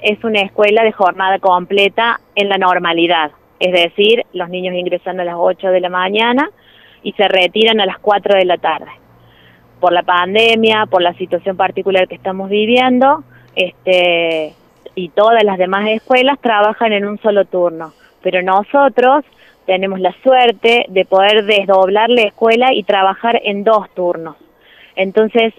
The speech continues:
la burbuja se dividió cada aula, cada grado, en dos burbujas. La burbuja A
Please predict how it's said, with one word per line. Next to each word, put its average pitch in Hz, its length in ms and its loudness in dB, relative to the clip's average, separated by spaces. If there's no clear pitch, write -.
la 185 180 0
burbuja 208 560 2
se 196 160 -2
dividió 190 520 0
cada 196 500 0
aula, 220 380 2
cada 185 200 0
grado, 240 560 2
en 190 200 -2
dos 233 200 2
burbujas. 180 640 0
La 190 200 -2
burbuja 214 500 0
A 254 380 -4